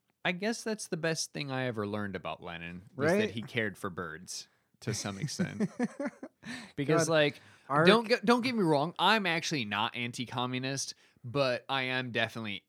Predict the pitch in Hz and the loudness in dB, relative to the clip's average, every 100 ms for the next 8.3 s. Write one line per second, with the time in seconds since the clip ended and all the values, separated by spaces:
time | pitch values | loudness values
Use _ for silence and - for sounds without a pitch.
0 | 110 104 98 101 95 - - 92 92 113 | -8 -8 -8 -8 -4 -4 -2 -4 -4 -2
1 | 123 127 _ _ 101 104 98 92 _ 110 | -2 -4 _ _ -10 -8 -8 -12 _ -6
2 | 110 104 104 101 101 101 95 92 92 90 | -4 -4 -4 -6 -8 -8 -6 -6 -6 -6
3 | 92 90 90 90 90 101 120 110 120 113 | -6 -6 -8 -8 -10 -4 -4 -2 -2 -2
4 | 104 92 104 104 104 92 113 104 107 104 | -4 -6 -6 -6 -8 -10 -8 -6 -6 -6
5 | 107 113 110 95 92 87 87 - 117 - | -6 -6 -8 -10 -10 -10 -12 -14 -16 -12
6 | 120 - - 104 - - _ _ - - | -12 -12 -18 -18 -16 -16 _ _ -20 -20
7 | - - 110 - 113 120 113 107 - 107 | -20 -12 -10 -10 -10 -10 -8 -10 -10 -12
8 | 95 78 | -12 -16